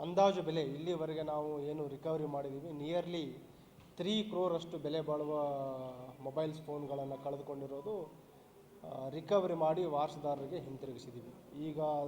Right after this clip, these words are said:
ತಮಗೆ ತಿಳಿಸಿದ ಹಾಗೆ ಈ ರೀಸೆಂಟ್ ಡ್ರೈವಲ್ಲಿನೇ ಟೂ ಹಂಡ್ರೆಡ್ ಟ್ವೆಂಟಿ ಫೈವ್ ಮೊಬೈಲ್ ಫೋನ್ಗಳನ್ನು ರಿಕವರಿ ಮಾಡಿ ಇವತ್ತು ಹ್ಯಾಂಡ್ ಓವರ್ ಮಾಡ್ತಾ ಇದ್ದೀವಿ.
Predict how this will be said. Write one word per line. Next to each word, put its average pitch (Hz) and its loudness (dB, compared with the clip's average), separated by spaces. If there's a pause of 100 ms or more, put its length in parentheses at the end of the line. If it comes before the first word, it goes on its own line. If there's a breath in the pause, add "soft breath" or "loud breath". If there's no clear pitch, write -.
(340)
ತಮಗೆ 151 -4
ತಿಳಿಸಿದ 151 -6
ಹಾಗೆ 151 -2
ಈ 151 -4 (420)
ರೀಸೆಂಟ್ 170 0
ಡ್ರೈವಲ್ಲಿನೇ 160 2 (920 loud breath)
ಟೂ 175 4
ಹಂಡ್ರೆಡ್ 170 4
ಟ್ವೆಂಟಿ 156 -2
ಫೈವ್ 151 -2
ಮೊಬೈಲ್ 147 -2
ಫೋನ್ಗಳನ್ನು 139 -4 (460)
ರಿಕವರಿ 147 -4
ಮಾಡಿ 160 0
ಇವತ್ತು 147 -2
ಹ್ಯಾಂಡ್ 139 -4
ಓವರ್ 143 0
ಮಾಡ್ತಾ 135 -4
ಇದ್ದೀವಿ. 147 -6